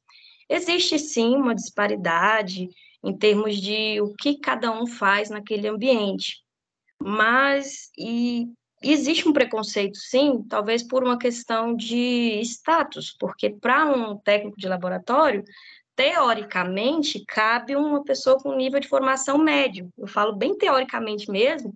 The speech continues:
porque eu falo bem sin-, de forma sincera, uma pessoa de nível médio dificilmente conseguiria abarcar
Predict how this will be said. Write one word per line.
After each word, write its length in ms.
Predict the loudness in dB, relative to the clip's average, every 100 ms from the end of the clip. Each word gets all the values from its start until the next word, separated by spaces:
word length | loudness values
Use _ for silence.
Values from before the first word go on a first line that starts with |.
| _ -20 -20 -14
porque 280 | -8 -6 -2
eu 160 | 0 0
falo 300 | 0 0 0
bem 220 | -2 -2
sin-, 380 | -4 -10 -10 -10
de 220 | -10 0
forma 240 | 2 2
sincera, 480 | 2 -2 -2 0 0
uma 140 | -2 -4
pessoa 340 | -4 0 0
de 200 | 0 -4
nível 300 | -2 0 -2
médio 300 | 0 -2 -4
dificilmente 640 | -8 -6 -2 2 4 2
conseguiria 480 | -2 -6 -4 -2 -2
abarcar 540 | -2 -2 -4 -2 -2